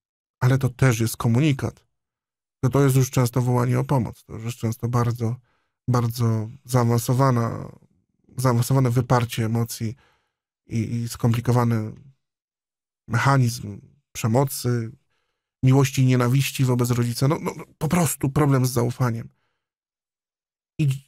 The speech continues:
i rodzice, którzy przyzwalają na klapsy, bicie, przemoc, krzyk,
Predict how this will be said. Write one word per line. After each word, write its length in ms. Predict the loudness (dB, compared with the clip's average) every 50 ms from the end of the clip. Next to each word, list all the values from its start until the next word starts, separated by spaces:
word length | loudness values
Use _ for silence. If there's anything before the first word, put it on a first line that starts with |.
| _ 0
i 100 | 2 2
rodzice, 540 | 4 2 2 0 -2 -2 0 0 0 0
którzy 540 | 0 -2 0 0 0 2 2 2 0 0 0
przyzwalają 760 | -2 -2 -4 -2 0 2 2 4 4 4 2 2 2 2 2
na 220 | 2 2 2 0
klapsy, 520 | -2 -2 0 0 0 0 -2 -4 -2 0 0
bicie, 380 | 0 0 -2 -2 0 0 0
przemoc, 500 | 0 0 0 0 2 2 2 0 -2 -6
krzyk, 400 | -8 -6 -2 0 0 0 -2 -6